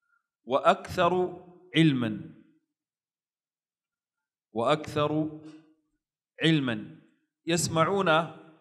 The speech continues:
أحاديث الصفات من رسول الله صلى الله عليه وآله وسلم ويصدقونها، فهم قريب عهد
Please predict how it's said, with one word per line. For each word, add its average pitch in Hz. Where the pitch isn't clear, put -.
أحاديث 127
الصفات 151
من 127
رسول 120
الله 139
صلى 123
الله 139
عليه 117
وآله 139
وسلم 170
ويصدقونها، 139
فهم 160
قريب 139
عهد 139